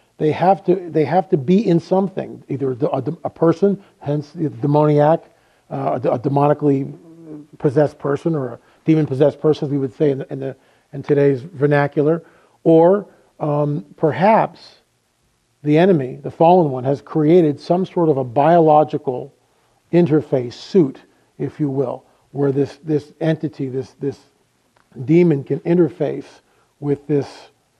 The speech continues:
um, biologically created suit and then manifest in this dimension. Now that sounds really far out, but remember, we're also told that, that Satan, the fallen one, will come with all signs and lying wonders,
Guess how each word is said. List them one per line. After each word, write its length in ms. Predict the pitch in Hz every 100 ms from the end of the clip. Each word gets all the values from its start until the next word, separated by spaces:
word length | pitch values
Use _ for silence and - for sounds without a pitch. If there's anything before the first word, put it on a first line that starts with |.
| _ -
um, 420 | 139 127 127 143
biologically 800 | 131 143 147 147 147 143 151 147
created 440 | - 147 143 135 127
suit 400 | - 170 147 - _ -
and 160 | 143
then 160 | 143 143
manifest 560 | 147 147 147 147 135 131
in 80 |
this 140 | 127 -
dimension. 440 | 139 143 139 - - _ _
Now 60 | 143
that 200 | 190 -
sounds 280 | 240 226 151
really 260 | 190 180
far 260 | - 170 165
out, 280 | 165 - _ - _
but 140 | - -
remember, 440 | 170 196 208 147
we're 240 | 135 160
also 320 | 180 247 190 175
told 260 | - 165
that, 220 | 156 160 -
that 240 | 151 160 -
Satan, 340 | 185 190 156
the 80 | 131
fallen 400 | 120 175 170 160
one, 160 | 143 147
will 140 | 160
come 340 | 160 190 170 151 - -
with 100 | 160
all 240 | 175 208
signs 460 | 196 196 185 185 160
and 80 | 160
lying 320 | 156 170 165
wonders, 500 | 170 190 139 127